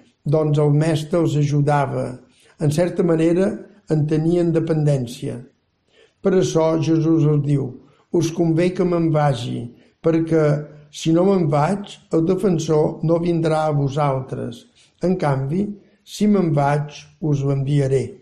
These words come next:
El defensor, l'Esperit Sant, és qui ajuda a viure sense tutors,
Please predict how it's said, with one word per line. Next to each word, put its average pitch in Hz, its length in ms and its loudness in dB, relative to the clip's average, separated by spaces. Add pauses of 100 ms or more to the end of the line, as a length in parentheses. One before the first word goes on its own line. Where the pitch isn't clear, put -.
(920)
El 151 100 2
defensor, 151 960 -2
l'Esperit 160 640 -4
Sant, 131 300 -2 (680)
és 147 160 0
qui 170 240 0
ajuda 175 460 2 (360)
a 147 140 0
viure 160 480 2
sense 156 480 0
tutors, 147 640 -2